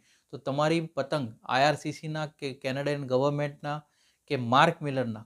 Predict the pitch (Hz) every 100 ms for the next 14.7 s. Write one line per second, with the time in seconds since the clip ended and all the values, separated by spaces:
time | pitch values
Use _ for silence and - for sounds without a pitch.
0 | - 147 151 139 156 131 135 151 139 139
1 | 139 143 131 147 139 135 131 131 123 127
2 | 120 120 131 143 143 147 147 165 151 135
3 | 135 139 135 139 - 143 156 180 165 160
4 | 165 151 147 151 143 131 135 135 120 -
5 | 117 _ _ _ - 135 - 131 131 165
6 | 156 151 139 151 156 120 - 139 147 151
7 | 151 143 147 - 175 _ _ _ _ _
8 | _ - 180 214 208 - 107 - _ _
9 | _ _ - 156 160 147 147 156 160 160
10 | 156 156 160 135 123 143 147 147 151 _
11 | _ 139 135 131 - 135 135 135 127 127
12 | - 139 135 131 139 135 127 127 143 139
13 | 139 139 - 165 170 160 160 139 151 160
14 | 165 151 151 151 151 113